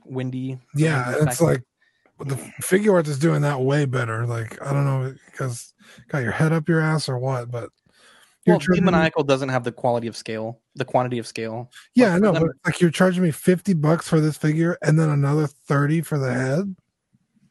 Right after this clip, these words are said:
Speaker 1: I'm not justifying it, but, I mean, it is expensive to make things in small batches.
Speaker 2: Yeah, but
Speaker 1: Um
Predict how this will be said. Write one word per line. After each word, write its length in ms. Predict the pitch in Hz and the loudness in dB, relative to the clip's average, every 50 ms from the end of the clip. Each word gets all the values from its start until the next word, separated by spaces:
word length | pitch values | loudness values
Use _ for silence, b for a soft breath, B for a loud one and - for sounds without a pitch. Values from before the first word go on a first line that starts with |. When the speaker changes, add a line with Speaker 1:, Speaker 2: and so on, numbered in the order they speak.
| - - | -12 -6
Speaker 1:
I'm 100 | 131 175 | -2 -2
not 140 | 202 147 135 | -2 2 2
justifying 480 | 135 147 - - 180 196 190 202 202 208 | 0 0 0 0 0 0 0 2 0 -2
it, 180 | 156 127 123 | -2 -2 -2
but, 240 | 123 120 117 113 - | -2 -2 -2 -2 -4
I 80 | 120 131 | -4 -4
mean, 140 | 135 131 131 | -2 -2 -2
it 120 | 131 139 | 0 0
is 140 | 147 135 127 | 0 0 0
expensive 400 | 123 - - - 131 120 127 120 120 | -6 -10 -8 -8 -6 -6 -6 -8 -8
to 60 | 117 | -8
make 180 | 113 113 113 - | -8 -8 -8 -10
things 240 | 120 113 107 127 | -12 -12 -12 -14
in 60 | 117 110 | -18 -14
small 220 | - - 113 104 | -12 -10 -10 -10
batches. 480 | 101 104 104 107 - 110 107 117 - - B B B B | -10 -12 -14 -16 -16 -18 -18 -18 -20 -20 B B B B
Speaker 2:
Yeah, 320 | 165 156 156 147 127 123 | -2 0 0 0 0 -2
but 160 | 127 131 127 127 | -4 0 2 2
Speaker 1:
Um 560 | 131 127 123 120 113 110 110 107 110 123 | 2 2 0 -2 -4 -6 -8 -10 -12 -14